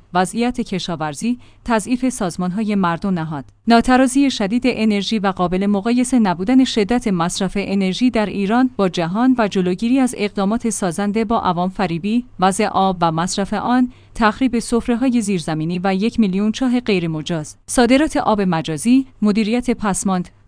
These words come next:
آلودگی هوا، وضعیت تالاب‌ها به ویژهٔ تالاب انزلی، گرد و غبار از جملهٔ این موارد بود.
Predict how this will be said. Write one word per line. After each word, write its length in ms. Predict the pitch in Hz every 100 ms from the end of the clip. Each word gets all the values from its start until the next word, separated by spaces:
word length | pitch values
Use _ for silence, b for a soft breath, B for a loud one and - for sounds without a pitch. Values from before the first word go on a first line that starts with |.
| -
آلودگی 540 | 202 190 185 180 233
هوا، 500 | 208 190 165 180 220 202
وضعیت 500 | 196 190 240 262 254
تالاب‌ها 640 | 247 220 165 165 - 240
به 180 | 247 240
ویژهٔ 360 | 233 269 247
تالاب 360 | 247 220 190 196
انزلی، 600 | - 160 160 165 202 220
گرد 240 | 240 220 214
و 80 | 240
غبار 300 | 226 220 247
از 140 | 247
جملهٔ 400 | 254 254 262 233
این 220 | 254 214
موارد 400 | 190 147 151 156
بود. 260 | - 147